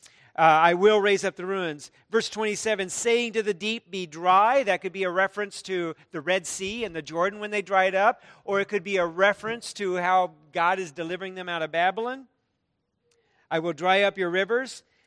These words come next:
"Saying of Cyrus, 'He is my shepherd,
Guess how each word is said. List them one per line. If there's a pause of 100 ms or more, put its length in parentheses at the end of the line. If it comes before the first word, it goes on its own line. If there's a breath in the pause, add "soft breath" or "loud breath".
"Saying
of
Cyrus, (240)
'He (280)
is
my (120)
shepherd,